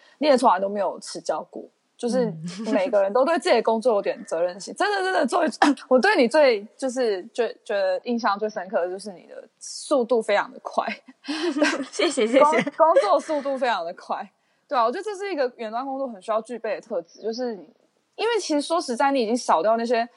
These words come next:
Speaker 1: 要去上班的通勤啊，然后什么的繁文缛节的话，的确速度要更快才对，我觉得逻辑上是这样。
Speaker 2: 嗯，其实我之前，<coughs> 呃，我，我上一个那个旅游编辑的那个工作，有让我稍微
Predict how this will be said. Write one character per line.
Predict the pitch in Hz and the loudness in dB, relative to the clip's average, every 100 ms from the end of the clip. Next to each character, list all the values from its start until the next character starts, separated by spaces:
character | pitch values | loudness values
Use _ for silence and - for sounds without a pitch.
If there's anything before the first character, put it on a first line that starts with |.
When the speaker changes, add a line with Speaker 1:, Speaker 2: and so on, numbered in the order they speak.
| - _ - | -20 _ -2
Speaker 1:
要 | 277 | 0
去 | 294 | 0
上 | - 277 233 | 2 2 4
班 | 226 226 | 2 2
的 | 220 | -2
通 | - 220 233 | 0 0 0
勤 | - 214 165 | -2 -2 -2
啊， | 170 170 180 | -4 -2 -2
然 | 175 | 0
后 | 208 226 | 2 2
什 | 226 | 0
么 | 180 151 | -4 -4
的 | 156 | -4
繁 | 170 180 | 0 0
文 | 185 214 | 2 0
缛 | 240 | 0
节 | 208 143 | -2 -8
的 | |
话， | 202 190 190 _ - | -2 -2 -2 _ -4
的 | 262 | -2
确 | 262 370 | 0 -2
速 | 370 | 0
度 | 302 | 2
要 | 294 269 | 2 4
更 | 240 196 | 2 -2
快 | 226 165 | -2 -2
才 | - - | -4 -14
对， | - - | -12 -12
我 | 208 | -12
觉 | - - | -6 -4
得 | - | 0
逻 | 202 226 | 2 2
辑 | - - | 2 0
上 | 208 185 | 0 -2
是 | 220 | -8
这 | - | -10
样。 | - _ _ _ | -10 _ _ _
Speaker 2:
嗯， | 247 240 202 175 - | -8 -4 -4 -6 -8
其 | - | -4
实 | 381 | 2
我 | 427 220 | 4 4
之 | 196 - 294 | 2 -8 -8
前， | 311 277 196 175 175 190 | -2 2 2 2 -2 -6
<coughs> | - | -2
呃， | 196 190 190 | 0 2 2
我， | 185 190 - | 0 -4 -2
我 | 208 | -2
上 | 202 240 240 | 2 0 2
一 | |
个 | 214 196 | 0 0
那 | 247 | 0
个 | 208 185 | 0 0
旅 | 180 175 | -2 0
游 | 202 | -2
编 | 190 220 247 | -2 -4 -4
辑 | 247 180 170 | -6 -6 -4
的 | 175 | -2
那 | 190 226 | -2 -4
个 | 190 | -4
工 | 196 202 226 | -2 -4 -4
作， | 220 208 185 | -2 -2 0
有 | 185 | 0
让 | 214 320 196 | 2 2 2
我 | |
稍 | 175 - 233 254 | -2 0 0 2
微 | 202 175 175 | 0 0 -2